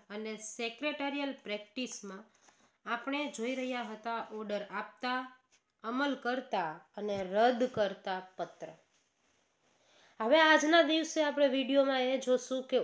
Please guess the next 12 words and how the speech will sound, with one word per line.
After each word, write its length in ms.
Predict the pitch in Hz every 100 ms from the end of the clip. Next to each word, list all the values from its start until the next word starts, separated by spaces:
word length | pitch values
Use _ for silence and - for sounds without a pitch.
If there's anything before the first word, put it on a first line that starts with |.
| 208
ઓર્ડર 220 | 220 240 196
રદ 260 | 202 220 262
કરતા 440 | 247 233 226 233
પત્ર 480 | 220 - 190 - 233 202
હોય 400 | 202 220 180 170 165 -
તો 120 | 175
તેની 340 | 170 185 180 175
માહિતી 720 | 175 180 190 240 233 - 156 - _ _ _ _ _ _ _
કેવી 260 | 240 254 277
રીતે 320 | 233 226 202
લખવી 480 | 175 165 - 185 170
જોઈએ. 400 | - 170 -